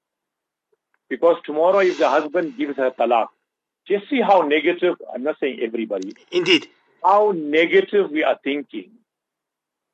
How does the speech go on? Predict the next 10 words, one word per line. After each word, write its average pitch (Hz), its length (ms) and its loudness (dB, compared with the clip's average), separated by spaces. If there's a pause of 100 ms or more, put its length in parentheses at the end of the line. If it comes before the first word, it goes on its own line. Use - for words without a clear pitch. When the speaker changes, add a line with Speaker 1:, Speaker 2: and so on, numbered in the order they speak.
Speaker 1:
that 135 160 -2 (320)
I 143 120 2
have 214 240 0
to 190 120 -2
educate 151 640 -4
my 135 160 0
daughter 135 640 -2 (480)
so 135 100 -4
that 123 220 0
she 135 120 -10